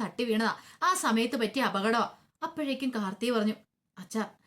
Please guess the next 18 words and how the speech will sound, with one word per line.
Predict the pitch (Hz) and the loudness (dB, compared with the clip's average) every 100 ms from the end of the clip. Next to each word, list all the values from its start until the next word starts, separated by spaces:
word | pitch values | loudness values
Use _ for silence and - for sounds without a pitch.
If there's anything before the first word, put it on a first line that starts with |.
| _ - | _ -8
അച്ഛൻ | 311 381 | -4 0
എന്തിനാ | 330 262 302 | 2 2 2
ഇത്ര | 262 | 0
ടെൻഷൻ | 262 262 214 262 | 0 2 2 2
അടിച്ച് | 240 226 | 0 0
ഈ | 254 | 0
രാ-, | 240 208 - | 2 0 -2
ഏ, | 220 | -2
രാത്രിയിൽ | 214 202 196 226 247 | 0 -2 -2 -2 2
ഇങ്ങോട്ടേക്ക് | 220 220 226 | 2 0 0
ഓടി | 214 220 | 0 2
വന്നേ? | 220 214 - _ - | 2 2 -2 _ -4
അതിന്റെ | 330 349 | -2 2
ആവശ്യം | 220 208 240 | 2 2 2
വല്ലതും | 254 233 233 | 2 2 2
ഉണ്ടായിരുന്നോ?" | 202 208 226 202 - _ _ _ _ _ _ _ _ _ _ _ - - 220 | 2 2 2 0 -6 _ _ _ _ _ _ _ _ _ _ _ -20 -12 -8
ലക്ഷ്മി | 180 214 | -4 0
പറഞ്ഞു, | 226 220 | 2 0